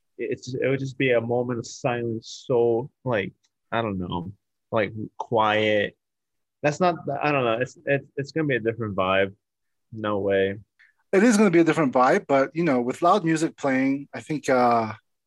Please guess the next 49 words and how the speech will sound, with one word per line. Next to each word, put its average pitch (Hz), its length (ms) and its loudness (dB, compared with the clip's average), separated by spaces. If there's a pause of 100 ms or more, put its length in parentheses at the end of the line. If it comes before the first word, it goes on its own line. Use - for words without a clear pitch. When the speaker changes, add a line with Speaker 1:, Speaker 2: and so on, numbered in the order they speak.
(260)
Speaker 2:
I 127 120 -4
don't 123 100 -2
know. 101 80 -6
I 101 140 -10
think 143 240 -10
it's - 180 -6
the 117 140 -8
potential 123 720 -8
Speaker 1:
It 170 100 2
just 180 240 -2
ruins 214 320 2
the 202 100 2
tradition, 160 500 2
Speaker 2:
future. 135 120 0
Speaker 1:
actually, 147 380 0
because, 143 400 -2
you 151 100 -2
know, 165 80 -2
when 151 200 -4
people 170 360 -4
go 139 220 -2
to 139 200 -6
the 131 200 -4
field 139 340 2
and, 117 120 -8
you 113 40 -6
know, 110 300 -2 (100)
like, 113 140 -8 (260)
like 123 140 0
at 117 120 0
Boston 139 400 0
Common, 139 300 0
Speaker 2:
Look, 196 80 2
Speaker 1:
they, 110 140 2
Speaker 2:
look 196 140 4
Speaker 1:
they 254 60 6
Speaker 2:
at 233 60 8
what 208 100 6
it 202 60 8
looks 196 240 4
Speaker 1:
have - 80 2
Speaker 2:
like 170 140 4
when 165 100 2
the 151 80 2
Speaker 1:
concession 147 160 4
Speaker 2:
drones 156 200 4
are 156 100 4
Speaker 1:
stands. 131 80 4
Speaker 2:
lifting. 117 420 -2